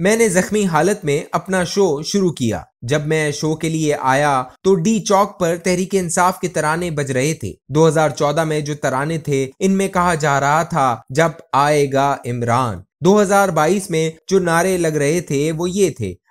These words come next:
"अब जाएगा इमरान।" इमरान खान धरने से इक्तदार में नहीं आए और धरने से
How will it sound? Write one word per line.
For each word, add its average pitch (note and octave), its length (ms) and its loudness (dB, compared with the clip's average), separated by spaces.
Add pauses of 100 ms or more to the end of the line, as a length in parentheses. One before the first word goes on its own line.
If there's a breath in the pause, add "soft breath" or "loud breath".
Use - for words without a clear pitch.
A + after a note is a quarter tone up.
"अब F3 200 2 (100)
जाएगा C3+ 580 0
इमरान।" G#2+ 460 -2 (180)
इमरान A3 340 2
खान G#3+ 300 -4
धरने E3+ 300 0
से E3+ 160 -4
इक्तदार D#3+ 460 0
में D#3+ 160 -2
नहीं D#3+ 280 -2
आए B2 280 -2 (220 soft breath)
और F3 440 2
धरने E3 360 0
से D3+ 360 -6